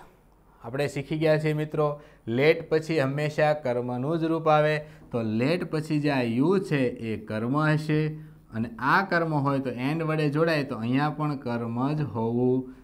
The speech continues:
જોઈએ. ખાલી જગ્યા go to play. સી આર સીની એક્ઝામ બે હજાર ઓગણીસ એસ એસ એ સર્વ શિક્ષા અભિયાન જે છે એનું સી આર સીની એક્ઝામ આવે એમાં પૂછાયો છે. તો અહીંયા મિત્રો આઈ છે એ કર્તા છે,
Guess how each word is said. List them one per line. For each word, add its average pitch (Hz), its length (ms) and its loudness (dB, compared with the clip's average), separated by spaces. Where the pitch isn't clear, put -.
જોઈએ. 110 380 2
ખાલી 147 320 2
જગ્યા 160 580 2
go 160 420 2
to 143 280 -2
play. 151 180 4
સી 151 140 2
આર 160 100 8
સીની 156 300 -2
એક્ઝામ 151 460 0
બે 143 200 0
હજાર 147 220 0
ઓગણીસ 147 500 -4
એસ 127 220 -6
એસ 143 180 -2
એ 131 100 -2
સર્વ 135 280 2
શિક્ષા 139 380 -2
અભિયાન 139 360 -2
જે 135 140 -2
છે 131 200 -2
એનું 123 160 -6
સી 127 200 -2
આર 131 80 2
સીની 135 240 -6
એક્ઝામ 127 340 -2
આવે 139 200 4
એમાં 147 400 -2
પૂછાયો 151 420 2
છે. 151 300 -2
તો 156 80 0
અહીંયા 160 360 0
મિત્રો 180 300 0
આઈ 135 340 4
છે 151 140 -2
એ 151 120 0
કર્તા 147 420 0
છે, 151 320 -6